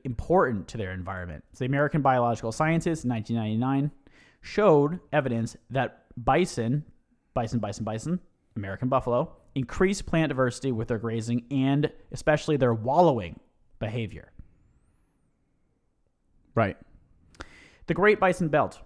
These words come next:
Speaker 1: span all throughout the U S up to Alaska through Canada, and there were fifteen to twenty at one point, fifteen to twenty bison per square mile in this country, which is unbelievable.
Speaker 2: A shipload
Speaker 1: That's,
Speaker 2: of bison.
Speaker 1: that's how many.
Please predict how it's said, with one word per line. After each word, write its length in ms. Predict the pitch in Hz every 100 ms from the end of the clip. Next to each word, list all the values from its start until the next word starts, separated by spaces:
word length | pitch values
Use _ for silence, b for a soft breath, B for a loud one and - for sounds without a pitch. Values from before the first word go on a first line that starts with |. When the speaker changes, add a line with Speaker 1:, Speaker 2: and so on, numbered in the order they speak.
| _
Speaker 1:
span 280 | - 170 160
all 120 | 156
throughout 320 | 156 160 151
the 80 | 147
U 160 | 147 143
S 220 | 139 -
up 140 | 151 -
to 140 | 147
Alaska 340 | 120 120 -
through 120 | 117 107
Canada, 400 | - 170 180 -
and 100 | 127
there 80 | 120
were 80 | 120
fifteen 520 | - 165 - 196 185
to 80 | 170
twenty 460 | - 147 127 123
at 160 | 131 101
one 260 | 127 147 156
point, 480 | - 110 87 - - _ _ -
fifteen 320 | 147 - 135
to 60 | 113
twenty 480 | - 120 92 87 - _ -
bison 520 | 165 214 131 - 117
per 200 | - 131
square 600 | 110 - - 117 120 120 -
mile 500 | 117 98 78 - - -
in 160 | 131 110
this 160 | 101 -
country, 340 | - - 78
which 220 | 98 110
is 80 | 113 -
unbelievable. 480 | 117 110 104 98 123
Speaker 2:
A 20 |
shipload 600 | - - 190 139 143 139
Speaker 1:
That's, 20 |
Speaker 2:
of 60 | 123
bison. 380 | 127 123 113 -
Speaker 1:
that's 160 | 151
how 140 | 196 175
many. 380 | 160 156 147